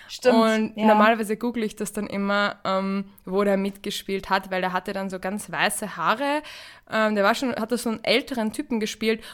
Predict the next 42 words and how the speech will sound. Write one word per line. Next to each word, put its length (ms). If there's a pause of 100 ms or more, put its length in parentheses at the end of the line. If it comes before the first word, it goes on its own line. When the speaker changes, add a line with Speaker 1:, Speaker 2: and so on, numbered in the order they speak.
(120)
Speaker 2:
und 340
ich 160
schwöre, 460
der 100
hätte 320
auch 160
in 80
Sex 300
and 100
the 60
City 280
vorkommen 600
können. 340 (400)
Wahrscheinlich 640
ist 140
er 60
Speaker 1:
Total, 100
Speaker 2:
sogar 220
bei 100
Speaker 1:
ja. 60
Speaker 2:
Sex 220
and 80
the 60
City 180
mal 140
aufgetreten. 600
So, 180
jetzt 100
Speaker 1:
Ja. 60
Speaker 2:
habe 100
ich 140
diese 180
Fake 380
News 160
hier 140
in 60
die 80
Welt 200
gesetzt. 440
<laughs> 60
Speaker 1:
<laughs> 80 (2500)
Speaker 2:
Ja. 280